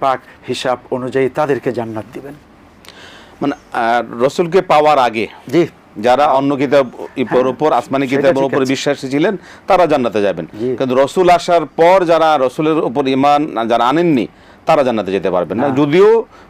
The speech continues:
Speaker 2: পূর্বের কিতাবের উপর তাদের ঈমান আছে বা ছিল বা, আ, থাকবে। আমরা জবাব পেয়ে গেছি,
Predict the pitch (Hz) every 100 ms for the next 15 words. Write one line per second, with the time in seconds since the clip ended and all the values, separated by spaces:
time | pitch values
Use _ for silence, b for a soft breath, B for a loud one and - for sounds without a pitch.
0 | - 143 139 135 135 131 123 123 127 120
1 | 110 117 120 151 208 - _ _ _ _
2 | _ _ - _ - 120 - 120 110 -
3 | - 131 131 156 123 69 107 98 - 123
4 | 120 82 - B B B B B - 143
5 | 143 143 147 135 151 143 156 - 202